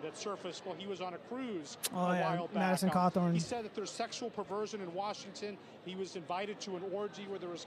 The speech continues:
Speaker 1: cocaine use. Uh, he has been caught with handguns, uh,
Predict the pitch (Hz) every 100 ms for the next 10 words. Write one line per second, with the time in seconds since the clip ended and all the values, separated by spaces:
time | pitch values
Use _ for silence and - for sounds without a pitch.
0 | - 180 233 220 208 202 202 208 202 -
1 | - - - 190 175 - - - - 220
2 | 196 214 185 220 226 185 175 - 214 220
3 | 196 202 185 - 196 165